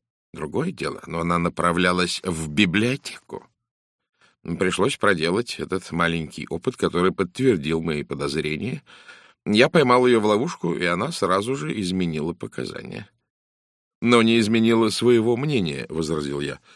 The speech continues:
«Согласитесь, что по голосу и походке человек распознаётся безошибочно». «Нет». «Полно, Пуаро. Ничто не отличает человека так, как походка и голос». «Правильно.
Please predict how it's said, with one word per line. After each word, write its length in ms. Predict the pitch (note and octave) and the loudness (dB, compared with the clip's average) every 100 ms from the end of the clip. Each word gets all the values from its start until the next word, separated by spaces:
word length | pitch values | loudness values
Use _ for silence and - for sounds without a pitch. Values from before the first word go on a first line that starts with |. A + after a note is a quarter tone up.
| _ - | _ -20
«Согласитесь, 540 | - G2+ G#2 - B2 - | -8 0 2 2 0 -2
что 260 | - - | -4 -4
по 140 | E2 E2 | -2 0
голосу 460 | D2+ G2+ A#2 - | 2 2 2 2
и 40 | F#2+ | 0
походке 460 | F2 - F2+ - | 0 -2 -4 -2
человек 420 | G2+ G2+ F2 F#2 G2 | -2 2 2 2 0
распознаётся 720 | F#2+ - F2 F2 E2 - F2 | -2 -2 0 0 0 -2 -2
безошибочно». 720 | F2 G#2 C3 B2+ - - - _ _ | 0 0 0 -2 -4 -10 -14 _ _
«Нет». 440 | F#2 E2 A#1 - _ _ _ _ _ _ _ | -4 -2 -2 -6 _ _ _ _ _ _ _
«Полно, 320 | C#3+ A2+ F#2 | 6 6 6
Пуаро. 440 | F#2 B2+ F2+ B1+ - _ _ _ - | 2 4 2 0 -10 _ _ _ -2
Ничто 460 | A#2+ B2 - D#3 | 0 2 4 4
не 100 | C3+ | 4
отличает 560 | A2 G#2+ G#2 - A2 G2+ | 0 0 -4 0 2 2
человека 460 | - G2 G2 F#2 F2+ | 2 2 2 0 -2
так, 200 | A2 - | -4 -2
как 200 | A2+ - | -6 -2
походка 400 | G#2 F#2 - C3+ | -2 -2 0 -2
и 40 | |
голос». 400 | D#2 G2 - - _ _ - - - | 2 0 -2 -10 _ _ -20 -20 -10
«Правильно. 500 | - - - - | -8 -8 -14 -18